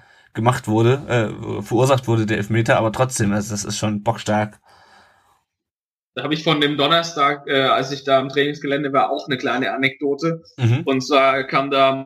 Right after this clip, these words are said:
Speaker 2: Mané, äh, dann in seiner Karre rausgefahren und ist dann ausgestiegen, hat ein paar Selfies gemacht.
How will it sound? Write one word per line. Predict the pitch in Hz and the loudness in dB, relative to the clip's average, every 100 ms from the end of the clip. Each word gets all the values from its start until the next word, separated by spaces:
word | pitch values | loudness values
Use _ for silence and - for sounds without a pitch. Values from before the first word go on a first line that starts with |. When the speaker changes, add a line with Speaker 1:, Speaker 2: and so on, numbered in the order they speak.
| - | -6
Speaker 2:
Mané, | 131 135 143 156 165 | -4 -2 0 0 0
äh, | 139 139 143 139 | 0 0 0 2
dann | 139 143 135 | 0 -2 -6
in | 135 143 | -8 -2
seiner | 135 135 135 131 131 - _ | 0 2 2 0 -4 -10 _
Karre | - - 160 143 | -2 0 2 2
rausgefahren | 135 175 - 165 175 170 165 151 | 4 2 -2 -6 -2 0 -2 -2
und | 139 | -4
ist | 139 185 | -6 -4
dann | |
ausgestiegen, | - 151 160 151 156 151 | -2 -2 -4 -6 -4 -2
hat | 135 | -2
ein | 139 | -2
paar | 135 | 2
Selfies | 147 160 165 | 2 2 -4
gemacht. | 165 160 170 | -2 0 0